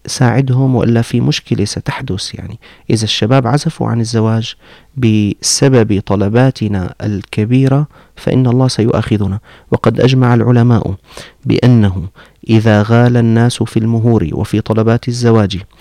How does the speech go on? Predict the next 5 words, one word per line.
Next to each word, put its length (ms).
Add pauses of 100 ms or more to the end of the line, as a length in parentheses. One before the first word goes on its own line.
(240)
حتى 680 (600)
أودى 280
ذلك 600 (420)
إلى، 340 (540)
آه، 560